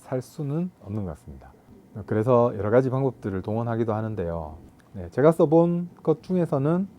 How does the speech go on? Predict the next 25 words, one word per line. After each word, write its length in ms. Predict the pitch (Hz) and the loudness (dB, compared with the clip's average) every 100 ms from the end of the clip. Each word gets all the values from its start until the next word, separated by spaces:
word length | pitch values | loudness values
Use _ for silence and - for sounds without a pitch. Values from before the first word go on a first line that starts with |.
| - - | -20 -10
그래도 400 | 98 95 90 - - - - - | -8 -6 -8 -10 -20 -20 -14 0
이런 240 | 143 151 | 2 4
류의 160 | 135 110 | 2 0
제품들이, 720 | - - 113 98 95 117 143 - - | -2 -6 -4 -2 0 0 -2 -8 -20
어, 340 | 90 92 95 101 | -18 -16 -16 -14
제일 200 | - 92 | -10 -6
사용하기도 520 | 127 131 131 131 104 | -4 -4 -2 -4 -4
쉽고 520 | 90 - - 131 143 160 _ - _ | -8 -14 -8 -4 -4 -6 _ -20 _
또 80 | - | -14
효과도, 480 | 90 - 120 95 80 - _ _ _ _ - | -12 -4 -4 -4 -10 -14 _ _ _ _ -20
어, 160 | 76 - | -20 -8
좋았던 320 | 107 110 101 | -2 -2 -4
것 60 | 80 | -8
같습니다. 400 | - 90 82 92 - | -14 -18 -20 -20 -20
그래서 180 | - 98 | -14 -8
제가 160 | 98 95 | -6 -4
오늘 340 | 98 95 90 - | -4 -4 -6 -10
소개를 280 | 117 104 | -8 -6
시켜드리는 760 | 95 - 104 90 87 92 92 85 | -6 -10 -8 -6 -6 -10 -10 -12
거고요. 420 | 82 85 87 80 - _ - - - | -14 -12 -10 -12 -18 _ -20 -12 -10
혹시나 680 | 156 180 131 113 104 85 95 | -2 2 4 4 2 -2 -6
이 320 | 104 98 98 | -6 -6 -6
두 160 | - 104 | -8 -2
제품 380 | 110 110 127 98 | -2 -2 -4 -6
외에, 560 | 90 92 90 85 78 | -2 -2 -2 -4 -8